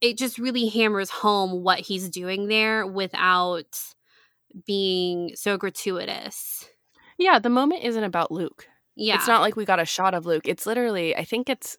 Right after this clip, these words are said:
Speaker 2: isn't it Ezra's body model used to run across the screen?
Speaker 1: Oh,
Speaker 2: uh,
Speaker 1: yeah, it
Speaker 2: across the
Speaker 1: is.
Speaker 2: screen, yeah. Um, so it's not like they designed someone new <laughs> for, for Luke. It doesn't, that doesn't even matter. But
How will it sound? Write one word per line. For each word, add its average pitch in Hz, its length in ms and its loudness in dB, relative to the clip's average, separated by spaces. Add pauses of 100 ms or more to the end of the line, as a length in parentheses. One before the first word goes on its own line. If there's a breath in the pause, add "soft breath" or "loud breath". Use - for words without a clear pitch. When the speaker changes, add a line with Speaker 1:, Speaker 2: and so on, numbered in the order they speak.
(120)
Speaker 2:
isn't 226 180 2
it 330 120 4
Ezra's 185 580 4 (440)
body 180 720 4 (100)
model 185 720 2 (580)
used 185 440 2
to 185 80 -4
run 170 120 4
across 170 300 -2
the 165 80 -10
screen? - 320 -6 (120)
Speaker 1:
Oh, 226 40 -10
Speaker 2:
uh, 202 260 0
Speaker 1:
yeah, 185 140 -4
it 180 40 -4
Speaker 2:
across 175 220 -4
the 202 40 -4
Speaker 1:
is. 214 60 -10
Speaker 2:
screen, 175 240 -6
yeah. 175 180 0 (680 loud breath)
Um, 180 260 4
so 233 120 -2
it's 226 120 -2
not 262 140 2
like - 140 -2
they 202 100 0
designed 196 360 -2
someone 202 260 -2
new 202 220 4
<laughs> - 20 0
for, 196 440 2
for 202 140 0
Luke. 190 200 0
It 196 100 -4
doesn't, 226 200 -4
that 196 120 -2
doesn't 170 160 -6
even 156 180 -2
matter. 147 440 0
But 160 200 0